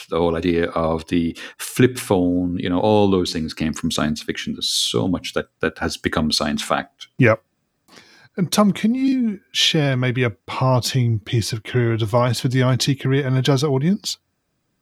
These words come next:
Speaker 1: I'll just reiterate what I said earlier. Follow your, your passion, because when you're following your passion, that's what you'll deliver on.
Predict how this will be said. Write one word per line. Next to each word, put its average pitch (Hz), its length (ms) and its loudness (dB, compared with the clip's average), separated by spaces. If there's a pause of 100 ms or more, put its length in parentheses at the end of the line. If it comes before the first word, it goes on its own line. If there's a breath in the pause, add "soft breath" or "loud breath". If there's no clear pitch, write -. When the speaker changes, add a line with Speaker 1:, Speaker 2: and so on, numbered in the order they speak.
(880 loud breath)
Speaker 1:
I'll 151 280 2 (180)
just - 180 0
reiterate 87 600 0
what 95 100 0
I 95 80 2
said 95 240 0
earlier. 92 480 0
Follow 92 460 -2
your, 92 360 2
your 90 440 0
passion, - 600 -2
because 78 600 -4
when 92 100 0
you're 87 80 2
following 82 420 -2
your 82 100 -2
passion, 82 500 -2
that's - 260 -2
what 82 160 -6
you'll 87 140 0
deliver 82 400 0
on. 67 200 -4